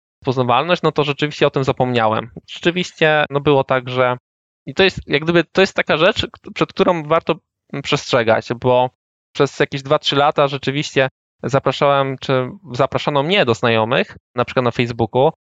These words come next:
No i teraz jestem na takim etapie, gdzie na moim Facebooku chyba mam więcej, może nie więcej, ale mam bardzo dużo osób związanych z branżą,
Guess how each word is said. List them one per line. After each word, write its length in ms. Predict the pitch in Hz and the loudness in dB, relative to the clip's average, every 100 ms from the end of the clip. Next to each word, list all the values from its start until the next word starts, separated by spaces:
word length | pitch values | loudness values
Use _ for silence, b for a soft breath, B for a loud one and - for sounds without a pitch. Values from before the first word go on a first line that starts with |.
| - | -2
No 100 | 127 | -2
i 100 | 151 | 2
teraz 280 | 175 170 | 2 2
jestem 540 | 165 - 156 156 147 143 | 0 0 0 0 -4 -2
na 260 | 147 143 | 0 2
takim 340 | 139 147 - 147 | 0 -4 -2 0
etapie, 320 | 139 143 147 | 2 0 0
gdzie 360 | 135 135 135 135 | -2 2 2 2
na 260 | 139 135 139 | -2 -2 0
moim 220 | 147 139 | 0 0
Facebooku 460 | 143 135 - - | 0 0 -4 -4
chyba 200 | - 143 | -2 0
mam 180 | 139 131 | 0 0
więcej, 340 | 139 139 - 143 | -2 -4 -4 -4
może 180 | 139 185 | -2 0
nie 120 | 214 | 0
więcej, 400 | 180 117 - 123 | 2 2 2 0
ale 160 | 120 | 0
mam 160 | 131 135 | 0 0
bardzo 220 | 147 143 | 0 -2
dużo 240 | 135 139 151 | -4 -2 0
osób 340 | 143 - 135 | 0 0 -6
związanych 400 | 135 127 139 120 | -4 -2 -2 -2
z 40 | |
branżą, 500 | 120 113 110 123 139 | 0 0 2 0 -2